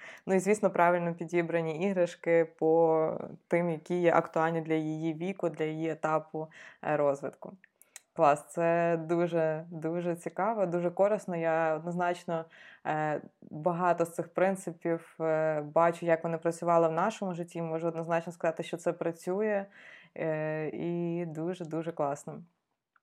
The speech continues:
Е, отже, ви зачепили тему, е, організації простору, що це є важливим для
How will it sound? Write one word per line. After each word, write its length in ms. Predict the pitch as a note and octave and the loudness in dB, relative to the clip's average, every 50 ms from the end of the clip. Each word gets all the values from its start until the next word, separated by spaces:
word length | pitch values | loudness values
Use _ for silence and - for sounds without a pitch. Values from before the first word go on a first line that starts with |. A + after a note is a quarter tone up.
| _ _ _ - - - - | _ _ _ -18 -16 -12 -10
Е, 280 | D#3+ D#3+ D#3+ D#3+ D#3+ D#3+ - | -8 -6 -6 -6 -6 -6 0
отже, 400 | - F#3+ G3 F3+ F3 E3+ D#3+ D3+ - - | 2 4 4 4 2 0 -2 -2 -2 -6
ви 220 | - D#3+ D#3 G3 | -6 -2 0 0
зачепили 500 | G#3+ A#3 A3+ - - - G#3 G#3+ A#3 G#3+ | 0 0 -4 -8 -4 0 0 0 2 0
тему, 720 | G#3 G#3 - F#3 F#3 G3 G#3+ A3 A3 G#3+ G3+ G3 F#3 E3+ - - | -2 0 0 0 0 0 0 -2 -2 0 0 0 -2 -2 -4 -4
е, 40 | D#3+ D#3+ D#3+ D#3+ D#3+ | -4 -4 -4 -4 -2
організації 840 | - F3 F#3 F3 F3+ F3+ F3 E3 F3 F3 F3+ F#3+ F#3+ - - F3+ E3+ | 0 -2 -2 -2 -4 -6 -4 -2 0 2 2 2 0 -2 -4 -4 -4
простору, 640 | E3 - F3 E3 D#3+ D#3 D#3 - - E3+ F3+ G3 A#3 C4+ - _ _ - - - - - _ | 0 2 4 6 6 4 2 0 -4 -4 -4 -4 -8 -10 -16 _ _ -20 -20 -20 -20 -20 _
що 180 | - - - F3 | -8 -6 -6 -4
це 240 | F3 - F#3+ F#3+ F#3 | 2 6 6 6 6
є 80 | F3+ | 6
важливим 720 | F3 E3 F3 E3+ F3 F3 E3+ E3+ D#3+ D#3+ E3+ F#3 G3+ G3+ | 4 4 4 4 4 4 4 6 6 4 2 -2 -4 -6
для 540 | F3+ E3+ E3+ E3+ E3+ E3+ E3 E3 E3 D#3+ D#3 | -2 2 4 4 4 6 4 4 2 0 -4